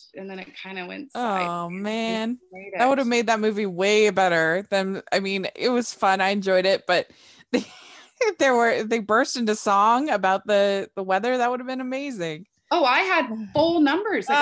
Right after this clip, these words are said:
Speaker 1: had
Speaker 2: Oh,
Speaker 1: songs
Speaker 2: man.
Speaker 1: between mom and, and daughter. And that's why
Speaker 2: Oh.
Speaker 1: Jennifer Copping ended up playing the mom in that,
Speaker 2: Uh-huh.
Speaker 1: because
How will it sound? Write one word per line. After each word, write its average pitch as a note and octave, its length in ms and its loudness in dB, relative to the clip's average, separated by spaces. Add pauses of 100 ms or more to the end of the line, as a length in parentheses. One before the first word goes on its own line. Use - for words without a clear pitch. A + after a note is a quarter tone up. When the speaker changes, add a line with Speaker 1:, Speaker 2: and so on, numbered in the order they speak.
(160)
Speaker 1:
had C#4+ 140 4
Speaker 2:
Oh, C#4 40 -4
Speaker 1:
songs C#4 140 -6
Speaker 2:
man. F4 560 0
Speaker 1:
between B3 400 -2
mom C4+ 400 0
and, A#3 320 -6 (240)
and G#3 240 -6
daughter. B3+ 480 -2
And A3+ 100 -8
that's D4 260 -4
why B3+ 140 -2
Speaker 2:
Oh. - 20 -6
Speaker 1:
Jennifer A3 480 -8
Copping A#3 440 -6
ended G3 180 -8
up F#3 180 -4
playing G3 320 -8
the E3+ 60 -8
mom F#3 380 -2
in G3+ 100 -4
that, D#3+ 300 -8 (240)
Speaker 2:
Uh-huh. F#3 200 -10
Speaker 1:
because F3 340 -4